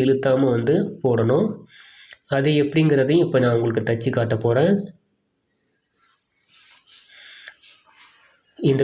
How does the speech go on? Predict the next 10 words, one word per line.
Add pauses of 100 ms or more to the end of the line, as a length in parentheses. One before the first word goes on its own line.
வீடியோவை (1800)
முழுமையா (160)
நீங்க (120)
பார்க்கும்
பட்சத்துல (920)
உங்களுக்கு
நீங்க (140)
எந்த
பிளவுஸ்
தைச்சாலும்